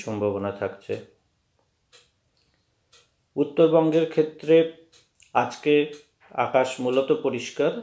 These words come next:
অর্থাৎ বৃষ্টির কোনো সম্ভাবনা নেই। আগামীকালও প্রায় পরিষ্কার, শুধুমাত্র কালিম্পং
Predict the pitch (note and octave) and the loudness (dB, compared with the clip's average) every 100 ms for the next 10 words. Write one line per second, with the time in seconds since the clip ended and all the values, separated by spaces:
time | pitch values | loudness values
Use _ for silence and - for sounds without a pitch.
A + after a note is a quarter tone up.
0 | - - - B2 - A#2 A#2 - A2+ A#2 | -14 -14 -8 -8 0 0 0 -10 -8 -8
1 | - B2+ A#2+ B2 B2 B2 A#2+ B2+ B2 B2+ | -6 -8 -4 -6 -4 -4 -2 -2 -2 -2
2 | C3 C#3 F3 - _ _ _ _ _ - | -2 -2 -6 -10 _ _ _ _ _ 0
3 | A2+ A2+ C#3 D3+ D#3 D#3+ F3 F3 - A#2 | 2 4 4 4 2 2 2 -2 2 6
4 | C3 D#3 D#3 C#3 C3 - - C3 A2 - | 8 8 4 -2 -4 -8 0 0 0 -6
5 | C#3+ C3 C3+ C3+ C3 D3 C#3+ C#3 - _ | -4 -2 -2 -2 -2 -2 -2 -2 -16 _
6 | _ B2 A#2+ C3 C#3 C3+ G3 | _ 2 4 2 -2 0 0